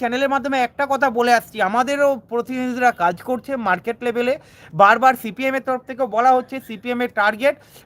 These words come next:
গোটা সত্তর থেকে আশিটা বিধানসভা কেন্দ্র, এবং এই বিধানসভা কেন্দ্রগুলোতে দারুণ পজিশনে রয়েছে। এবং যে ডেটা আমাদের সামনে এলাম, এলো, আপনাদেরকে আর একবার দে-, দেখাই এই ডেটাটা।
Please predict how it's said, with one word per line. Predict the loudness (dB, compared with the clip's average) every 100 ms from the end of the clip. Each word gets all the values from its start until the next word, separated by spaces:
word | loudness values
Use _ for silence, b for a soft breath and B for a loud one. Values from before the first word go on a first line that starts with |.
| -2 0
গোটা | 2 4 6 6 0 b _ _ _ -2
সত্তর | -2 0 -6
থেকে | -4 -8 -2 -2
আশিটা | 2 0 0 0 6 6 6
বিধানসভা | 0 0 0 0 -2 -2
কেন্দ্র, | -2 -8 -6 -10 -12 b
এবং | -2 0 0 -2 -4
এই | -2 0
বিধানসভা | 0 2 0 2 0 0
কেন্দ্রগুলোতে | 0 -2 0 0 -2
দারুণ | 0 4 4 2 -4
পজিশনে | -4 -4 -2 -4 -2
রয়েছে। | 0 -2 -4 -10 -10 b b
এবং | 0 2 0 -4
যে | -2 -2
ডেটা | -2 0 2
আমাদের | 2 0 -2
সামনে | -4 -4
এলাম, | 0 2 2 -2 b b
এলো, | -2 0 0
আপনাদেরকে | -2 -2 -2 -2 0 4
আর | 4
একবার | 4 0 -2
দে-, | -2
দেখাই | -2 -2 -2 -4
এই | -4
ডেটাটা। | -4 -6 -8 -10